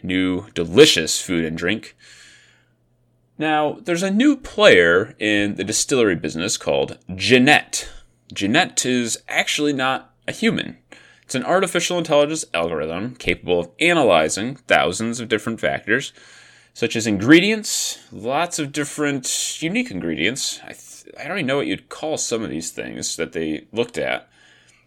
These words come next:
um, but things like gooseberries and coriander seeds. So they looked at all these diverse ingredients, as well as existing gin and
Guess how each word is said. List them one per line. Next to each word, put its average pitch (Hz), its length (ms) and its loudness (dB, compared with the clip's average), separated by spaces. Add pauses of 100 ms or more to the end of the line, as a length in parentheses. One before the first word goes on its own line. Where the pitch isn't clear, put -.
um, 82 380 -8
but 82 240 -6
things 113 220 -4
like 71 380 -8
gooseberries 92 800 0
and 73 340 -12 (240)
coriander 110 560 4
seeds. 87 640 -4 (840)
So - 120 -6
they 110 80 2
looked - 180 -4
at - 220 0
all 170 280 2
these 160 160 2
diverse 117 380 2
ingredients, 90 500 0
as 98 120 -2
well 175 240 4
as 143 120 4
existing 85 760 0
gin 104 340 -2
and 85 320 -4